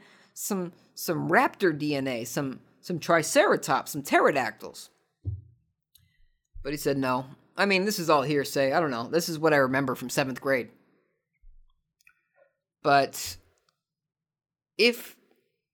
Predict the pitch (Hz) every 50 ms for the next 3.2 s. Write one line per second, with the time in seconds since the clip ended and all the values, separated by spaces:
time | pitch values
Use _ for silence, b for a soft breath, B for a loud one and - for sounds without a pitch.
0 | _ _ - 175 180 220 233 240 226 233 - 202 190 - - - - 160 147 143
1 | 131 - 143 135 143 151 143 135 131 120 113 - - 135 127 120 117 113 - -
2 | 117 123 - - 123 - 127 123 117 147 139 135 131 - 127 120 131 139 147 147
3 | 147 156 131 -